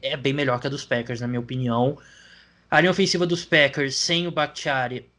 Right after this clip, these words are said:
não teve problemas contra o, o Los Angeles Rams, mas o Los Angeles Rams é aquela coisa, né? Muito front leve, e sem o Aaron Donald pra compensar esse front leve, que eu vou considerar que sem Aaron Donald, porque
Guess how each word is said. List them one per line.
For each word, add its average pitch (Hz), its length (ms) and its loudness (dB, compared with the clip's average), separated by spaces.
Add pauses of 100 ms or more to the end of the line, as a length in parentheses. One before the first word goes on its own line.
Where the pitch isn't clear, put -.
(560)
não 175 280 0
teve 160 240 0
problemas 127 640 -6
contra 127 680 -4
o, 113 520 -4
o 135 80 -8
Los 131 220 0
Angeles 123 340 -2
Rams, 151 540 2 (420)
mas 147 220 2
o 170 40 2
Los 165 140 2
Angeles 165 360 0
Rams 156 360 -2
é 175 40 0
aquela 175 200 -2
coisa, 123 360 -6
né? 117 80 -6
Muito 127 280 -4
front 131 480 0
leve, 143 640 4 (500)
e 170 80 -4
sem 170 260 -2
o 185 100 2
Aaron 175 220 2
Donald 139 420 -4
pra 151 160 -4
compensar 143 800 -2
esse 131 260 -8
front 131 300 -10
leve, 180 240 -2
que 180 60 -14
eu 185 60 -4
vou 226 80 -6
considerar 196 420 0
que 233 160 -4
sem 214 320 -2
Aaron 214 220 2
Donald, 180 320 0
porque 165 460 -6